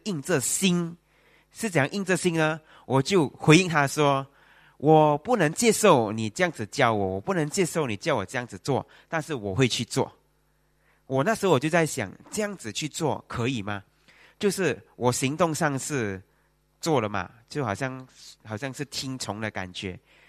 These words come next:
但是我的内心是不服的，我就去，就去做这个事情。当时我是想说，应该是可以的，应该是没问题的。但是呢，我就看到我这样子去做的时候，虽然我是看到后面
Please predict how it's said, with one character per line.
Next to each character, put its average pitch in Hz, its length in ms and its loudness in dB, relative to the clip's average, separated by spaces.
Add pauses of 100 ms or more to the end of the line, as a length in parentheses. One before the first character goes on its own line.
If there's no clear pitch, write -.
(140)
但 156 100 -4
是 165 140 -4
我 117 100 0
的 113 120 0
内 139 120 2
心 120 220 -6
是 123 140 -6
不 131 160 -8
服 95 320 -10
的， - 120 -14 (400)
我 107 120 -10
就 139 100 -8
去， 135 220 -10 (180)
就 147 140 -12
去 143 100 -12
做 127 180 -6
这 117 60 -8
个 117 80 -8
事 117 160 -8
情。 92 220 -12 (580)
当 233 180 0
时 190 140 -2
我 143 140 0
是 160 120 -8
想 95 300 -8
说， 110 280 -10
应 151 120 -14
该 135 140 -6
是 156 120 -10 (120)
可 98 360 -6
以 113 140 -6
的， - 240 -18 (400)
应 196 160 -8
该 180 160 -2
是 185 180 -8
没 107 280 -6
问 113 240 -2
题 98 180 -10
的。 95 220 -14 (540)
但 190 140 -2
是 190 140 0
呢， 143 200 2
我 107 80 0
就 147 120 -4
看 147 200 -2
到 131 360 -2
我 104 120 -6
这 160 140 -6
样 156 80 -4
子 123 160 -12
去 139 100 -8
做 135 200 -2
的 113 40 -4
时 - 140 -8
候， 104 180 -2 (380)
虽 214 200 4
然 139 240 6
我 113 140 0
是 147 220 -4
看 147 280 -4
到 135 280 0 (100)
后 165 220 -2
面 143 260 -4